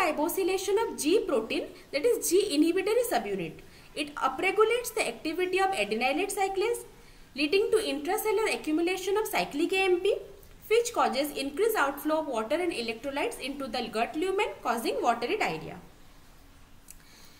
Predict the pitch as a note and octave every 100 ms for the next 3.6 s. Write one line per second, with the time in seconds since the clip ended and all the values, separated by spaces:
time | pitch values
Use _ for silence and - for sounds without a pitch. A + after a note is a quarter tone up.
0 | - - G4+ A4 A4 C5+ - - - -
1 | F#4 - D4+ C#4+ - A#3+ A#3 - B3 C4+
2 | D#4+ G4+ B3+ B3 E4+ F4 F#4+ - A3 E4
3 | F4+ A#3+ - E3 F3 -